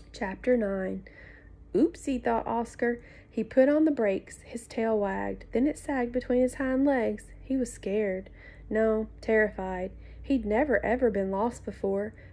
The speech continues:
Being lost was not one of his favorite things. "Oh, what's the matter, pal?" chirped the annoying flying squirrel from a high branch in a tall tree. "Run out of gas?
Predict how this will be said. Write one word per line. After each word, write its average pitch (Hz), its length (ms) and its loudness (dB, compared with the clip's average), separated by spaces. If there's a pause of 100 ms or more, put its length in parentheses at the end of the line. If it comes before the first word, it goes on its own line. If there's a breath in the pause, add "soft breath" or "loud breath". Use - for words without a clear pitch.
Being 254 280 4
lost 226 340 -2
was 190 160 -4
not 208 460 0
one 190 160 -2
of 196 100 -2
his 196 180 -4
favorite 196 380 -2
things. 190 520 -4 (360 loud breath)
"Oh, 320 140 6
what's 349 260 0
the - 100 -2
matter, 349 300 4
pal?" 233 340 0
chirped 208 280 -2
the 208 100 2
annoying 202 380 -2
flying 208 320 -4
squirrel 214 320 -4
from 208 180 -6
a 208 80 -4
high 202 200 -4
branch 202 340 -4
in 208 100 -4
a 208 60 -2
tall 208 300 -6
tree. 233 360 0 (480 loud breath)
"Run 220 220 4
out 214 160 2
of 220 80 0
gas? 269 460 0